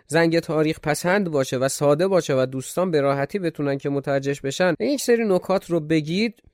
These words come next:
ممنون می‌شم تا بعد عمیق‌تر بشیم در بحث.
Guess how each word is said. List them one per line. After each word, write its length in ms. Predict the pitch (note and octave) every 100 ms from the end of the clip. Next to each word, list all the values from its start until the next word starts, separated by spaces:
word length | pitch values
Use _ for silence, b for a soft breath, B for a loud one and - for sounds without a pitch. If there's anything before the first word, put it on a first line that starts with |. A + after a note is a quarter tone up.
| _
ممنون 380 | - D#3+ E3+ G3
می‌شم 280 | A#3+ A#3+ A3+
تا 180 | G#3+ D#3+
بعد 300 | D3+ F3+ -
عمیق‌تر 580 | D3 C#3+ C3+ - C#3 C3
بشیم 340 | A#2+ A#2 A2+
در 200 | G#2 G2+
بحث. 380 | G2 F#2 G#2+ -